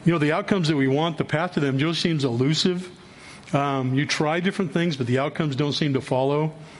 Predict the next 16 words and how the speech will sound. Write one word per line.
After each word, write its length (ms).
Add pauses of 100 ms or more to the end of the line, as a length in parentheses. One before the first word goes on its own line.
(480)
And 560 (140)
it 100
just 220
gets 180
really 140
difficult. 340
Like, 240 (640)
we, 240
we, 320
we 200
want 500
good 200
relationships, 1120 (1400)
but 120
it's 120
hard. 340